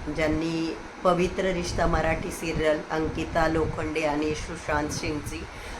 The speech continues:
तुम्हाला माहीत असेल बरेच जुनी सिरियल आहे, परंतु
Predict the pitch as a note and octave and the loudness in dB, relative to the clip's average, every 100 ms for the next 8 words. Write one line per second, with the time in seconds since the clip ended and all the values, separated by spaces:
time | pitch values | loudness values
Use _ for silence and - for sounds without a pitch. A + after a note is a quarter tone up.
0 | - F3 E3+ E3+ E3+ F3 F3 E3+ F#3 E3+ | -6 0 2 2 4 2 0 -4 -2 0
1 | E3 F#3+ F3+ F3+ E3 F3+ - F#3 D#3 D#3 | 2 2 2 2 4 2 2 2 4 4
2 | C#3+ D3 F3+ B3 - - - - F3+ F#3 | 2 0 -2 -4 -8 -10 -12 -2 2 4
3 | F#3 | 2